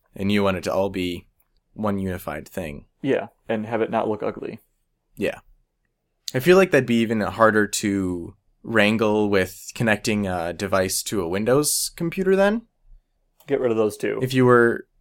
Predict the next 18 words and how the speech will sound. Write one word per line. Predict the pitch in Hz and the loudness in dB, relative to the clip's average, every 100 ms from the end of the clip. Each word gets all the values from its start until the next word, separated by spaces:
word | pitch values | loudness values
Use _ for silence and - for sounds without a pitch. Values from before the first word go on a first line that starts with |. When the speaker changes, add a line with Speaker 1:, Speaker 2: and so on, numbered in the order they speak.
| _ - | _ -12
Speaker 1:
just | - 127 123 - | -8 -2 -2 4
all | 95 104 | 6 6
of | 104 | 4
the | |
Windows | 107 107 104 | 2 2 2
Speaker 2:
<laughs> | - | 0
Speaker 1:
computers. | 107 117 117 117 - - _ _ _ _ _ _ _ | 2 2 2 -2 -6 -10 _ _ _ _ _ _ _
An | 117 92 | -8 2
ultimatum | 104 110 117 107 104 110 | 4 4 2 2 0 -2
from | 104 113 92 | -4 -6 -2
Apple. | 98 104 104 - _ - | -2 0 -4 -6 _ -20
Speaker 2:
<laughs> | - - | -16 -6
Speaker 1:
You're | 175 165 - 156 - - _ _ - _ _ 107 | -4 -4 -8 -12 -12 -16 _ _ -20 _ _ -12
just | 101 117 | -8 -2
gonna | 104 | -2
stop | - - 147 147 | 0 4 4 4
producing | 151 165 185 | -2 0 -4
products | - 120 101 110 - - | 0 2 2 -2 -6 -10